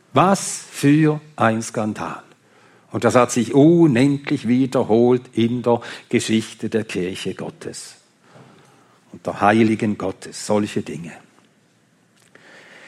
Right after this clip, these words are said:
Nun, wir können, obwohl Hiob am Schluss nichts mehr zu sagen weiß, können wir dennoch bei Hiob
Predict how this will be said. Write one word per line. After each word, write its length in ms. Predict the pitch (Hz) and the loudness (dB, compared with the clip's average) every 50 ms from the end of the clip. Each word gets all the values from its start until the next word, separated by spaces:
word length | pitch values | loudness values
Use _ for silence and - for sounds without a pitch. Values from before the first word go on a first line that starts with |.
| - - - - - - - - - - - - - - - - - _ _ _ _ _ _ _ _ _ _ _ _ _ _ - - - - - - - - - - - - _ _ _ _ _ _ _ _ _ _ _ _ _ _ _ _ - - - - - | -20 -20 -20 -20 -20 -20 -20 -20 -20 -20 -20 -20 -20 -20 -20 -20 -20 _ _ _ _ _ _ _ _ _ _ _ _ _ _ -20 -20 -20 -20 -20 -20 -20 -20 -20 -20 -20 -20 _ _ _ _ _ _ _ _ _ _ _ _ _ _ _ _ -20 -20 -20 -6 2
Nun, 180 | - 165 185 185 | 4 6 8 8
wir 140 | 214 - | 6 6
können, 520 | - 190 202 202 202 202 175 147 110 - - - - - - | 6 4 6 6 8 8 6 6 4 0 -8 -16 -20 -12 2
obwohl 480 | - 156 160 113 131 175 196 220 226 214 | 4 4 6 6 6 8 8 8 8 6
Hiob 600 | - - 170 180 190 196 190 180 175 151 - - - - - - - _ - - _ _ - | 4 4 2 4 6 6 8 8 6 4 2 -4 -12 -14 -18 -20 -20 _ -20 -20 _ _ 0
am 140 | 139 147 | 2 2
Schluss 400 | 135 - 147 156 160 170 165 - | 2 4 6 8 8 6 4 4
nichts 380 | - 131 147 185 180 - - - | 4 4 4 4 4 0 -2 0
mehr 160 | 160 151 139 | 0 0 2
zu 100 | - 147 | 2 0
sagen 480 | 127 - - 120 123 139 131 139 139 117 | 0 2 2 4 4 2 2 2 2 4
weiß, 300 | 117 123 127 135 131 - | 4 4 4 4 0 -2
können 180 | - 123 117 | -2 2 4
wir 120 | 120 120 113 | 4 4 4
dennoch 580 | - 127 123 151 175 185 185 170 - - - - _ - _ _ - - - - - - - - - _ | 6 4 4 4 6 4 4 2 0 -10 -16 -20 _ -20 _ _ -20 -20 -20 -20 -20 -20 -20 -20 -16 _
bei 180 | - 123 127 131 | 2 4 4 4
Hiob 560 | 117 104 127 147 156 156 151 139 127 - - | 4 2 2 4 6 6 8 6 6 4 -2